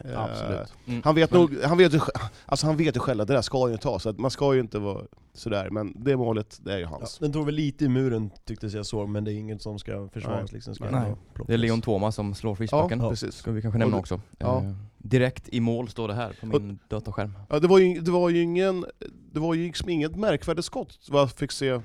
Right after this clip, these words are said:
Speaker 1: från speakerhytten. Det var
Speaker 3: Nej, det var, det, ibland så ställer det.
Speaker 1: Ja.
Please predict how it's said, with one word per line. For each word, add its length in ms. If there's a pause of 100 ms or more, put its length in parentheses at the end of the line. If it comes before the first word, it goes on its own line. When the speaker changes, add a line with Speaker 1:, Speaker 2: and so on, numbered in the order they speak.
(160)
Speaker 1:
från 460
speakerhytten. 1000 (200)
Det 260
var 520 (300)
Speaker 3:
Nej, 240 (200)
det 120
var, 420 (240)
det, 320
ibland 280
så 80
ställer 260
det. 120 (100)
Speaker 1:
Ja. 240